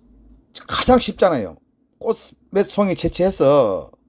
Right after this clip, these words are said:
그늘에 말려두었다가 물 끓여서, 어, 조금 식으면 그곳에 한 두 서너 송이 넣고, 어, 한 오 분 내 십 분 기다렸다가 우려나면은 그 물을 한 잔씩 마시면,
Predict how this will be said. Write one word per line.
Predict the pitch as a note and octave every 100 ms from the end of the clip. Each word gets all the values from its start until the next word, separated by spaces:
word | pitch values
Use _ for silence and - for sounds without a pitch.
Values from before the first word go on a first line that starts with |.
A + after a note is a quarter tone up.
| -
그늘에 | D3 F#3 F3+
말려두었다가 | F3+ F3 F3+ F3 D3+ C#3+ D#3+ F#3 - _ _
물 | - E3+ G#3+ G#3+
끓여서, | B3 A#3 E3+ C3+ D3+ C#3+ G2+ D2 - _ _
어, | - A#2+
조금 | - F#3+
식으면 | D#3+ B3 G3+ F3 F3
그곳에 | E3+ G#3 G#3 E3+ E3+ F3 _ _
한 | - D#3
두 | D3 D#3+
서너 | D#3+ F#3
송이 | F#3+ G3 E3+
넣고, | G#3+ - D3+ F3+ A3+ _ _ _ -
어, | B2 C3
한 | D#3
오 | C3 D#3+
분 | F#3+
내 | F3
십 | - -
분 | G3+
기다렸다가 | C#3 E3+ G3 D#3 D3+ C#3+ G2+ - _ _
우려나면은 | F3+ F3 E3+ F3 D3 D3 F#3+ F3
그 | D3+
물을 | E3 G3 A#3 C3+ E2 _ _ _
한 | D#3
잔씩 | E3 D#3+ E3 E3
마시면, | F#3 - D#3 C#3 G3